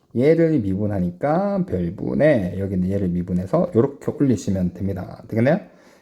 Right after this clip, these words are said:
그래서 여기는 얘를 보기 좋게 저희가 여기 있는 에프엑스, F 프라임 X라고 받아들이면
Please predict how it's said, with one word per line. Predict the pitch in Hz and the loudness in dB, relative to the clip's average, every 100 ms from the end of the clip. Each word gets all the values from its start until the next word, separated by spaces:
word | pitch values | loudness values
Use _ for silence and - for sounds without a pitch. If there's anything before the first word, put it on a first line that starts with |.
| - | -6
그래서 | 185 175 | 4 6
여기는 | 208 190 156 | 6 4 4
얘를 | 180 185 104 | 4 2 2
보기 | 147 170 165 | 2 2 0
좋게 | 107 - - 117 117 | -2 -6 -4 0 0
저희가 | 104 92 92 90 90 90 | 0 -2 -2 -4 -4 -4
여기 | 90 87 | -2 0
있는 | 117 156 | 0 2
에프엑스, | 127 120 - 120 120 - - 98 82 87 - | -2 -2 -2 -2 -2 -16 -8 -4 -4 -6 -4
F | 139 - 113 | -4 -4 -8
프라임 | - 107 95 | 0 0 2
X라고 | 117 - - 104 87 - 175 175 175 | -2 -6 -6 -2 -2 2 6 6 4
받아들이면 | 117 101 - 85 104 170 214 | -2 -4 -6 -4 0 0 0